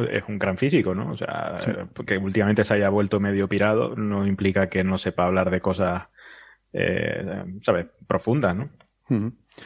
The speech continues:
Speaker 1: O sea, que
Speaker 2: Eh, además ha trabajado
Speaker 1: no lo
Speaker 2: en
Speaker 1: dudo.
Speaker 2: muchas cosas, ¿no? Eh, ¿sabes que,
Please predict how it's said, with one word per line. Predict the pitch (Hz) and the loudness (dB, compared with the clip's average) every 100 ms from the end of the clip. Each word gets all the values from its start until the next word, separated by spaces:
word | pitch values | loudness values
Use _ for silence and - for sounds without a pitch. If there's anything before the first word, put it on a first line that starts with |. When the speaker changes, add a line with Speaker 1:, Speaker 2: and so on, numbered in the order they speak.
| - - - _ | -20 -20 -20 _
Speaker 1:
O | - | -10
sea, | - | 2
que | 120 117 120 | 6 6 6
Speaker 2:
Eh, | |
además | 123 120 123 | 4 2 4
ha | |
trabajado | 147 139 147 | 4 6 6
Speaker 1:
no | 147 | 4
lo | |
Speaker 2:
en | 110 | 2
Speaker 1:
dudo. | |
Speaker 2:
muchas | 117 | 2
cosas, | - 165 123 113 | 2 2 0 -2
¿no? | 147 196 - | -2 -4 -2
Eh, | 117 113 127 | 0 0 0
¿sabes | - 143 156 | 2 2 2
que, | - 160 147 123 | 4 6 6 4